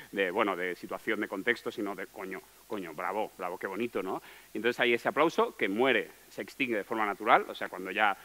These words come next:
¿no? De forma así como colectiva, pues ya la cosa ya está, ya, ya, ya está, o sea, ya hemos aplaudido, ya ha quedado claro que hemos aplaudido, ¿eh? Él lo ha escuchado.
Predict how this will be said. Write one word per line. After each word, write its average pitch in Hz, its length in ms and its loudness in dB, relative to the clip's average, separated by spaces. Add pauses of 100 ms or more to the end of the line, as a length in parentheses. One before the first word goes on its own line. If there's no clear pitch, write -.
(240)
¿no? 151 180 4
De 107 80 -2
forma 107 280 0
así 104 200 -4
como 98 220 -2
colectiva, 101 540 0
pues 92 260 -10
ya 92 540 -2 (280)
la 85 100 -12
cosa - 260 -10
ya 90 100 -6
está, 127 360 0
ya, 101 260 -2
ya, 87 280 -8
ya 92 100 -10
está, 139 260 6 (120)
o - 40 -18
sea, 104 120 -2
ya 92 120 -4
hemos 98 200 -6
aplaudido, 107 540 2
ya 98 220 0
ha 101 60 -4
quedado 98 260 -4
claro 107 240 -2
que 98 60 -8
hemos 107 180 -6
aplaudido, 139 520 2 (280)
¿eh? 127 260 4
Él 98 60 -2
lo 101 200 2
ha 113 120 2
escuchado. 175 500 4